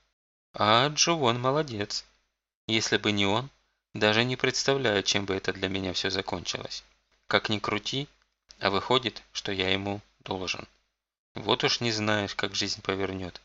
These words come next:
Я думал, что он мажор конченый, а он за меня вписался.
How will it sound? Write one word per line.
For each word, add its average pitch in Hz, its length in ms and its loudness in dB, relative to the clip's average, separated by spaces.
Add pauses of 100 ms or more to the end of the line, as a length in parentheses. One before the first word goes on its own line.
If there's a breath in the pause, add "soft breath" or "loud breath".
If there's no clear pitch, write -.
(460)
Я 107 240 2
думал, 117 360 0
что - 220 0
он 113 160 2
мажор 104 380 2
конченый, 98 580 -2 (480)
а - 160 2
он 101 180 4
за 101 120 0
меня 104 260 -2
вписался. - 680 -2